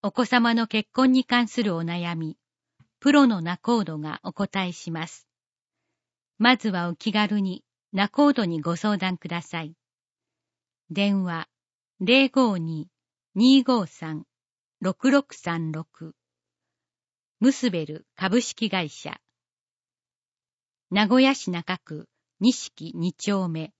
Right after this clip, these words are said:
十七の二十八。シーケー十五、伏見ビル、六階。西尾エスディージーズ推進プロジェクト実行委員会。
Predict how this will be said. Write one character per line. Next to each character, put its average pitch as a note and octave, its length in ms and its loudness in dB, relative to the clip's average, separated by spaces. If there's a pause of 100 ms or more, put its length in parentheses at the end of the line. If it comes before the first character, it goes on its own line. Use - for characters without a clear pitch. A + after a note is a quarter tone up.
(320)
十 A3+ 300 2
七 B3 300 4
の D3 280 -10
二 G#3+ 180 4
十 C#3+ 260 -10
八。 D#3+ 480 -16 (880)
シ B3+ 260 2
ー A#3+ 120 -2
ケ G3+ 440 -2
ー E3+ 40 -14
十 F3 280 -2
五、 D3+ 280 -10 (380)
伏 B3+ 380 4
見 C4 120 8
ビ A#3+ 160 4
ル、 D#3+ 200 -8 (360)
六 E3 260 -4 (200)
階。 D#3+ 280 -6 (3000)
西 A3+ 380 6
尾 G#3 200 2 (240)
エ F#3 140 4
ス A#3+ 180 0
デ C#4+ 120 6
ィ C#4 120 10
ー C4 40 4
ジ C4 120 2
ー G#3 160 6
ズ - 340 -8
推 C4 260 4
進 B3 280 6
プ A#3+ 120 -4
ロ A#3 120 6
ジ D#3+ 120 -2
ェ - 60 -6
ク - 120 -20
ト - 280 -4
実 D#3+ 360 -2
行 B3+ 220 8
委 A#3 80 8
員 G#3 220 4
会。 C#3 400 -8